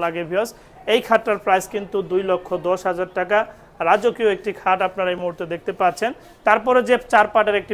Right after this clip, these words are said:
প্রেসিডেন্সিয়াল আলমারি উনি আমাদের কাছ থেকে নিয়েছেন, যে আলমারিটা উচ্চতা নেওয়া হয়েছে নয় ফিট, সাইডে আছে আট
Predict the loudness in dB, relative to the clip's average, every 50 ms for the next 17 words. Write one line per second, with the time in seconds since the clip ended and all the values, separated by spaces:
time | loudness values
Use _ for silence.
0 | -6 -4 -4 -4 -2 -2 -4 -4 -4 -2 0 2 2 4 4 2 2 0 -2 -2
1 | -4 -4 -4 -4 -4 -4 -6 -4 -4 -4 -4 -4 -6 -8 -6 -6 -4 -2 -2 -2
2 | 0 0 0 0 -2 -8 -20 -20 -20 -20 -14 -4 0 2 4 4 4 4 4 4
3 | 6 6 6 6 6 4 0 -6 -20 -20 -20 -20 -20 -20 -20 -20 -20 -20 -20 -20
4 | -20 -20 -20 -14 -6 -4 -4 -4 -2 0 0 2 2 4 4 6 6 6 4 2
5 | 0 -2 -4 -4 0 4 6 6 6 6 4 0 0 0 -2 0 4 4 6 6
6 | 6 6 6 4 4 2 0 -2 -2 -2 0 4 4 4 4